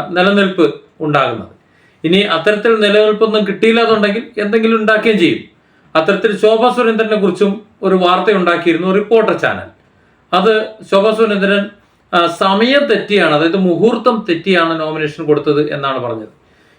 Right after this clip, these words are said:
ഇത്തരത്തിലൊക്കെ ഉള്ള കാര്യങ്ങൾ നുണ പറഞ്ഞ് പടച്ചുണ്ടാക്കുമ്പോൾ ആ കളക്ടർ അടുത്തുള്ള ആ പേപ്പർ just ഒന്ന് നോക്കിക്കഴിഞ്ഞാൽ മനസ്സിലാവുമല്ലോ എന്ന് റിപ്പോർട്ടർ ചാനലിനോട് പറയും, "നിങ്ങളത് തിരുത്തണം, ഇങ്ങനെയൊക്കെ പറയുന്നതിൽ കുറച്ച് വിഷമമുണ്ട്" എന്നൊക്കെ പറയുകയും ചെയ്തു. അതിനുശേഷം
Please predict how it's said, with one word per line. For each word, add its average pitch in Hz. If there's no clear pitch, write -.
ഇത്തരത്തിലൊക്കെ 170
ഉള്ള 170
കാര്യങ്ങൾ 170
നുണ 156
പറഞ്ഞ് 180
പടച്ചുണ്ടാക്കുമ്പോൾ 165
ആ 143
കളക്ടർ 151
അടുത്തുള്ള 180
ആ 175
പേപ്പർ 170
just 143
ഒന്ന് 190
നോക്കിക്കഴിഞ്ഞാൽ 175
മനസ്സിലാവുമല്ലോ 175
എന്ന് 170
റിപ്പോർട്ടർ 214
ചാനലിനോട് 185
പറയും, 160
"നിങ്ങളത് 165
തിരുത്തണം, 165
ഇങ്ങനെയൊക്കെ 147
പറയുന്നതിൽ 165
കുറച്ച് 170
വിഷമമുണ്ട്" 165
എന്നൊക്കെ 190
പറയുകയും 180
ചെയ്തു. 110
അതിനുശേഷം 226